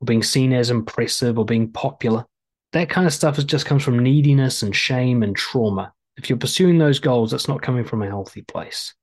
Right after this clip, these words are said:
Ultimately, social confidence, ironically, is really about your relationship with yourself, which will create an abundance of deep relationships with other people. If you're solid with who you are,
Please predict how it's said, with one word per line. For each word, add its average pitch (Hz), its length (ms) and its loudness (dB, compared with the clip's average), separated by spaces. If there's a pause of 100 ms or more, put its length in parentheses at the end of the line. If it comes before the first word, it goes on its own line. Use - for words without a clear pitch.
(420)
Ultimately, 180 500 2
social 143 400 2
confidence, 123 680 -2
ironically, 120 680 0
is 117 160 -4
really 151 280 4
about 123 200 0
your 117 120 0
relationship 113 580 -2
with 110 160 -4
yourself, 104 640 -4 (460)
which - 220 0
will 151 120 4
create 127 540 0
an 117 80 0
abundance 117 580 0
of 101 300 -6
deep 117 260 -2
relationships 104 580 -4
with 98 120 -8
other 95 180 -4
people. 143 480 -4
If - 140 -8
you're 156 160 4
solid 147 420 2
with 123 140 -2
who 110 120 -4
you 135 320 2
are, 101 220 -2